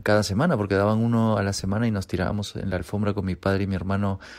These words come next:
a ver el show de los Muppets, que siempre me encantó y me trajo tan buenos recuerdos. Y ahora que estamos en, prácticamente en la era de la información y que todo se puede conseguir con un clic en el móvil, pues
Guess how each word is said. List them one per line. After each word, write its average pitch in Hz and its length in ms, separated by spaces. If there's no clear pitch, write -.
a 92 120
ver 98 160
el 95 80
show 98 200
de 101 60
los 92 160
Muppets, 98 320
que - 120
siempre 104 360
me 104 100
encantó - 380
y 92 40
me 90 100
trajo 90 280
tan 92 180
buenos 95 260
recuerdos. 85 420
Y 104 60
ahora 156 260
que 110 80
estamos 131 320
en, 120 240
prácticamente 120 460
en 117 40
la 110 80
era 110 160
de 110 80
la 110 80
información 98 560
y 95 60
que 98 80
todo 110 160
se 110 100
puede 104 180
conseguir 101 360
con 101 140
un 98 120
clic 107 280
en 98 80
el 95 100
móvil, 135 400
pues 87 760